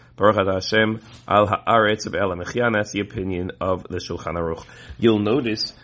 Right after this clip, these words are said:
that right before the Baruch Atah Hashem part,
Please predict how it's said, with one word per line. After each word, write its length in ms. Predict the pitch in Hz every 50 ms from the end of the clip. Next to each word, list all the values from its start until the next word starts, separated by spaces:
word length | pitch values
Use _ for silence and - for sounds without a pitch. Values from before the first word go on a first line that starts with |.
| - -
that 180 | 107 104 -
right 300 | 107 110 117 117 - -
before 640 | 107 104 - - - - 123 147 160 139 113 101 101 - - - _
the 160 | - 101 110 95
Baruch 320 | 101 98 98 107 113 113
Atah 320 | 110 101 98 113 104 92
Hashem 380 | 87 90 - - 123 135 135 127
part, 320 | - 107 90 82 78 -